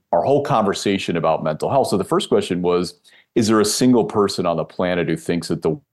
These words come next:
way we're doing mental health is their dream version of mental health? Literally one person who says,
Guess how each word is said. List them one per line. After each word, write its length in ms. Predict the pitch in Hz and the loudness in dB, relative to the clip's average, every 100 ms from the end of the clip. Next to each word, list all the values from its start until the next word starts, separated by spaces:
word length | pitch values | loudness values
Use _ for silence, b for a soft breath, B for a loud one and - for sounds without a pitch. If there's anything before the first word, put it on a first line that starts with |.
| _ | _
way 180 | 82 82 | -2 0
we're 120 | 82 | 0
doing 300 | 78 87 82 | -2 -2 0
mental 300 | 82 80 80 | 0 0 -2
health 400 | 69 78 208 - - B B | 0 2 2 0 -6 B B
is 140 | 104 | 0
their 140 | 92 95 | 2 0
dream 460 | 87 90 107 110 | 0 -2 2 2
version 380 | 90 92 95 95 | 2 2 0 -2
of 140 | 82 82 | -4 -4
mental 240 | 85 80 | -2 -2
health? 240 | 92 85 | 0 0
Literally 340 | 110 127 120 101 | 2 4 4 2
one 300 | 85 104 107 | 2 0 0
person 380 | - 98 - 80 | 0 0 -2 -6
who 80 | 82 | -2
says, 260 | 92 85 | -2 -2